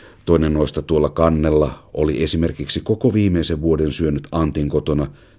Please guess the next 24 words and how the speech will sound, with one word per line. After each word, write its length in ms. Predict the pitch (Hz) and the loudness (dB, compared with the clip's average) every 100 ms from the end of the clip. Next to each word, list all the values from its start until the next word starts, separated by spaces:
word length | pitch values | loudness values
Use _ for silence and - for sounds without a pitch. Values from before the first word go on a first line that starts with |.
| - | -6
ja 100 | 76 | -2
saanut 340 | 82 78 71 | 0 0 -2
ilman 380 | 73 76 73 71 | -2 -2 -2 0
vuokratta 580 | 76 71 71 71 - - | 0 0 -2 -8 -10 -6
asua 420 | 73 71 71 69 - | -6 -4 -4 -6 -6
pienessä 420 | 69 64 - 71 | -6 -6 -6 0
huoneessa 580 | 82 76 73 - - 71 - - | 2 2 0 -6 -8 -10 -12 -2
toisella 400 | 80 76 71 69 | 0 0 -2 -4
puolen 400 | 73 71 69 69 | -4 -2 -2 -4
kamreerin 560 | 78 67 71 67 67 64 | -2 -2 -2 -4 -6 -6
pihaa, 440 | 71 - - - - - - - - 85 | -8 -10 -16 -18 -20 -20 -20 -14 -6 -2
seinäkkäin 760 | - 76 67 - 71 71 69 | 0 0 -2 -6 -4 -4 -4
renkikamarin 720 | 73 85 62 64 60 64 82 | 0 -2 -2 -8 -8 -4 -2
kanssa. 500 | 85 55 - - - - _ - _ - - - - - - - - | -2 -6 -8 -12 -14 -18 _ -20 _ -20 -20 -20 -20 -20 -20 -8 2
Palkkioksi 800 | 82 101 - 120 87 - 71 58 | 4 4 2 4 4 2 -4 -4
oli 220 | 76 73 | -2 0
hän 140 | 73 | 0
opettanut 520 | 73 73 73 - 71 69 | 0 0 -2 -2 -2 -2
Antille 340 | 73 71 65 | -2 -4 -4
matematiikkaa 960 | 69 90 113 104 107 95 - 101 95 85 | -4 -2 -2 -2 -2 -4 -4 -2 0 2
ja 180 | 87 | 2
auttanut 440 | 80 78 80 76 78 | 4 2 -2 -4 -2
häntä 220 | 73 71 | -4 -2
ylioppilaskirjoituksissa. 1400 | 69 67 62 - 64 - 57 50 50 - - - - - | -2 -2 -4 -6 -8 -8 -12 -12 -12 -14 -16 -14 -12 -14